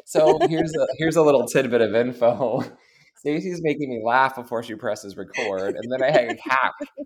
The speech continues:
Speaker 1: for, like, five
Speaker 2: <laughs>
Speaker 1: seconds, and then I hear her giggling, and I've gotta try to get my life
Speaker 2: <laughs>
Speaker 1: together to start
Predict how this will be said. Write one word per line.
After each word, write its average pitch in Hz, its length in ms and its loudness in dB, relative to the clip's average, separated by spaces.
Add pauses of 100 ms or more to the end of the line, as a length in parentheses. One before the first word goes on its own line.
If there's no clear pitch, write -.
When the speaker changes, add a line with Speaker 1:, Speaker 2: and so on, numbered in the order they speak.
Speaker 1:
for, 127 80 -4
like, 113 240 -2
five 101 280 -2
Speaker 2:
<laughs> - 80 -18
Speaker 1:
seconds, 95 540 -12
and 127 100 -4
then 151 200 0
I 170 100 2
hear 165 240 0
her 156 140 0
giggling, 127 720 -2
and 123 80 0
I've 123 180 -4
gotta 139 200 2
try - 300 2
to - 120 -4
get - 300 -2
my 135 100 -2
life 117 300 2
Speaker 2:
<laughs> - 60 -10
Speaker 1:
together 113 640 0 (720)
to 156 100 -4
start - 420 4